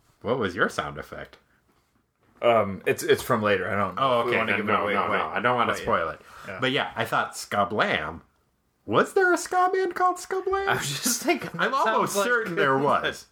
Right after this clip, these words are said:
Speaker 2: Maybe
Speaker 1: Like,
Speaker 2: it
Speaker 1: so
Speaker 2: was.
Speaker 1: this is nineteen eighty, I think. So it would be like a
Speaker 2: Mm.
Speaker 1: second wave ska band. So
Speaker 2: Mm-hmm.
Speaker 1: I don't think at that point they were using pun names. I think that's more of a third wave ska thing.
Speaker 2: I think so too.
Speaker 1: But still,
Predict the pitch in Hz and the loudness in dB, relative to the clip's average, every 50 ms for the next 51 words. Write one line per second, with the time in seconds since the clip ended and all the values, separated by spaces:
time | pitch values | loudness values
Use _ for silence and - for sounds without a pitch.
0 | _ - - 127 127 143 147 147 143 143 160 180 196 208 269 - - 233 170 139 | _ -20 -14 -12 -4 0 2 2 2 2 4 2 4 4 2 0 0 0 0 0
1 | 131 135 - _ _ _ _ _ _ _ _ _ _ - _ - 131 123 143 160 | -2 -4 -8 _ _ _ _ _ _ _ _ _ _ -20 _ -10 -4 0 0 0
2 | 160 - - 151 120 107 - - 113 120 117 107 92 82 78 80 - - - 71 | 0 0 -2 -2 -2 -2 -2 0 0 2 2 2 0 -2 -4 -4 -6 -8 -10 -10
3 | 76 - - - 98 98 107 113 113 110 127 120 120 117 107 101 98 - 98 95 | -10 -10 -6 0 2 2 4 2 2 2 2 2 4 4 4 4 2 0 -2 -2
4 | 98 101 98 95 - 190 170 - - 120 107 104 101 90 82 80 - - - - | -2 -2 -8 -8 -4 -2 -2 -2 -2 -4 -4 -4 -4 -6 -6 -6 -10 -8 -6 -6
5 | 156 151 - 69 87 78 73 73 76 - - 113 101 90 90 104 104 - - - | -4 -4 -6 -8 -10 -10 -10 -12 -14 -12 -6 -4 -2 -2 -2 -4 -6 -16 -20 -20
6 | _ _ _ _ - - 113 101 - - 160 180 196 180 135 - 175 165 - 147 | _ _ _ _ -6 -6 -6 -6 -6 -6 -4 -4 -4 -6 -6 -6 -6 -2 -2 -2
7 | 131 - 127 127 131 127 - - - 143 139 139 135 131 127 135 120 113 117 110 | -2 0 0 0 0 0 -2 -2 0 0 0 0 -2 -2 0 0 0 0 -2 -2
8 | 113 117 113 120 110 110 107 - - 113 104 110 113 117 120 123 131 139 151 151 | -2 -2 0 -2 -4 -4 -6 -2 0 0 0 0 -2 -2 -2 0 0 0 -2 -4
9 | 143 - - 101 - - 143 131 - 143 135 123 - 135 131 127 117 113 101 - | -8 -8 -4 -4 -2 0 -2 -2 -2 -2 -4 -2 0 2 4 4 6 6 4 2
10 | - 131 123 127 127 131 135 139 139 139 - - - 151 143 147 143 - - 156 | 2 2 2 2 4 4 4 4 4 2 0 -2 0 2 2 2 0 0 -4 -4
11 | 156 160 156 - - 113 107 - 104 98 - 95 92 95 - 92 90 85 - _ | -4 -4 -6 -8 -10 -12 -10 -10 -12 -12 -10 -10 -10 -10 -10 -12 -14 -14 -16 _
12 | _ _ _ _ _ _ _ _ _ _ _ _ _ _ - - _ - 151 143 | _ _ _ _ _ _ _ _ _ _ _ _ _ _ -20 -20 _ 0 2 2
13 | 117 101 - - - - 175 139 95 82 - - | 2 2 -2 -10 0 2 4 4 4 4 0 -6